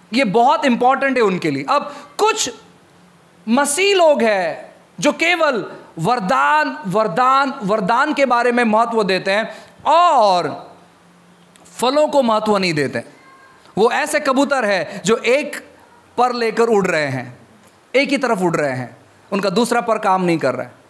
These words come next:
लेकिन दूसरे कुछ लोग हैं, मैं कुछ तो चीज़ें मैंने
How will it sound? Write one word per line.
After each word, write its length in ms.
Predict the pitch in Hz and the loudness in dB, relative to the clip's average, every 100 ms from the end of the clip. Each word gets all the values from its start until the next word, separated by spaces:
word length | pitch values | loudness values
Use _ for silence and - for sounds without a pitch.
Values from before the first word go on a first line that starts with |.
| - - - | -20 -18 -4
लेकिन 200 | 339 330 | -2 0
दूसरे 320 | 277 392 415 | 0 0 0
कुछ 220 | 403 339 269 | -2 0 0
लोग 220 | 220 185 | 0 0
हैं, 120 | 143 | -2
मैं 200 | 208 262 | -2 -2
कुछ 220 | 285 - 294 | -2 -2 2
तो 80 | 277 254 202 - - - - _ - | 4 4 2 -6 -18 -20 -20 _ -8
चीज़ें 300 | 269 277 262 | -2 0 0
मैंने 540 | 240 240 226 175 127 | 0 0 0 -2 -6